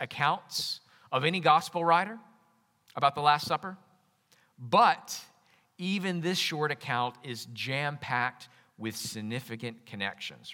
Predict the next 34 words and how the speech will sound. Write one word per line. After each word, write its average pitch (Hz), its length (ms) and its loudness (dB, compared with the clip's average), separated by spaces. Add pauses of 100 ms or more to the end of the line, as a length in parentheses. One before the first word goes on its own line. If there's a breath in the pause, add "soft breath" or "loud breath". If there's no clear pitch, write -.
We're 110 120 -12
gonna 120 120 -2
see 113 140 -8
six - 320 -10
of 95 60 -16
those. 78 200 -12
There's 107 140 -8
actually 135 260 -6
more. 98 360 -8
I - 20 -12
had 113 120 -8
to 107 40 -14
drop 110 260 -2
a 98 40 -18
few 92 160 -14
points, 78 360 -16 (220 loud breath)
but 117 80 -6
we're 131 80 -4
gonna 156 160 -2
see 156 160 -4
six - 580 -4 (320 loud breath)
this 135 360 -6
morning. 113 320 -4 (520 loud breath)
I 143 180 6
want 160 360 -2
to 165 140 -8
spend 151 520 -2 (240)
our 143 160 4
time 151 300 2
drawing 135 320 2
out 131 140 -2
these 143 120 -6
six - 320 -2
connections. - 760 -8